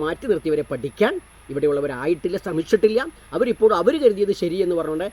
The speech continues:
അവരുടെ നിലനിൽപ്പിന് വേണ്ടി അതിനെ തന്നെ അവർ മുന്നോട്ട് വയ്ക്കുന്നു. അതുള്ളിടത്തോളം കാലം ഇത് തുടരും. ആ താഴ്ത്തപ്പെട്ടവർ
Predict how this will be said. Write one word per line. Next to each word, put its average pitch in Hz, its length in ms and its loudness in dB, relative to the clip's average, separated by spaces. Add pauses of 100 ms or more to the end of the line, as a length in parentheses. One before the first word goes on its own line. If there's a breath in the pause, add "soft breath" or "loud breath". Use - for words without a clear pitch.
(140 loud breath)
അവരുടെ 220 240 2
നിലനിൽപ്പിന് 214 460 0
വേണ്ടി 185 140 -2 (100)
അതിനെ 220 260 0
തന്നെ 254 240 2
അവർ 175 80 0 (100)
മുന്നോട്ട് 151 360 -4
വയ്ക്കുന്നു. 156 300 -4 (520 loud breath)
അതുള്ളിടത്തോളം 196 760 2
കാലം 131 260 -10 (160)
ഇത് 127 120 -10
തുടരും. 156 300 0 (140)
ആ 139 120 -16
താഴ്ത്തപ്പെട്ടവർ 143 640 -6